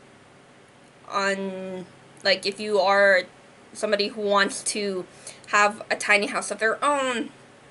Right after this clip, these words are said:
this would give you ideas. And, like, if you want, like, a certain house, like, if you want one of the houses that's between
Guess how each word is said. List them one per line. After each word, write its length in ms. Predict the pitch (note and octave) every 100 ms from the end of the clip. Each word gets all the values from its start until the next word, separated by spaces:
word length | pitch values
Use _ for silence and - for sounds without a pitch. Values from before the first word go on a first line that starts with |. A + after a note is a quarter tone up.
| - -
this 180 | G#3 G#3
would 120 | G3+
give 160 | G3+
you 140 | G3 F3+
ideas. 720 | F#3 G#3 G3+ G3 G3 G3 - - - - - - - -
And, 200 | G3+ G3
like, 180 | G3
if 80 | G3+
you 80 | G#3+
want, 480 | G#3 G3+ F3+ - - - - - - - - - - - - - - - - - - - - - - -
like, 500 | G#3 F#3+ E3+ - - - - - - - - - -
a 100 | G3+
certain 580 | - G#3+ F#3 F3+ E3+ G3 - - - - - - - -
house, 340 | B3 A3+ -
like, 360 | G3+ F#3+ D#3 - - - - - - -
if 120 | A3
you 60 | G#3
want 200 | G#3 G3+
one 120 | G#3
of 140 | G3+
the 160 | G3+ G3
houses 420 | F#3+ G3 G3+ G3
that's 240 | F#3 F3+
between 540 | - G3+ G3+ G3 F#3